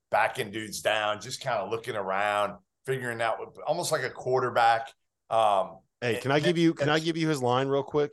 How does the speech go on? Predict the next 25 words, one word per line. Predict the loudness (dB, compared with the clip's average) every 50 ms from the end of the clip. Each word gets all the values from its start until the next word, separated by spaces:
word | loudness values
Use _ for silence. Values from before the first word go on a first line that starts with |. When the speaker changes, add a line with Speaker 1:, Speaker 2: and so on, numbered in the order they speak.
| _ -8
Speaker 2:
against | -4 -4 -4 -4 0 2
Speaker 1:
Go | 4
Speaker 2:
one | 6 6
Speaker 1:
ahead. | 4
Speaker 2:
of | 2 0
the | -2
best | 0 0 0 0 -2
defensive | -4 -4 -2 -2 -4 -4 -6 -8
teams | -4 -4 -4 -4 -4
in | -4
the | -4 -4
S | -4 -4 -6 -8
E |
C | -8 -8 -8 -8
this | -6 -6 -6
season? | -6 -8 -8 -8 -8 -8 -10 _ _ _ _ _ -8
Nineteen | -4 -2 -2 -2 -2 -2 -4 -4 -2
points, | -2 -2 -2 -2 -4 -6 -10 -14 -14 _ _ _ _ _ -8
Speaker 1:
Yeah. | -2 -2
Speaker 2:
seven | -2 0 -2 -2
boards, | -2 0 0 0 0 -2 -4 -12 _ _ _ _ _ -8
eight | -6 -4 -4
assists, | -4 -4 -4 -2 -2 -2 -4 -4 -8 -14 -16 -18 _ _ _ -12
and | -10 -8 -8
exactly | -8 -8 -10 -8 -2 2 6 6 6 6 4 0 -6 -6 -6 -8 -12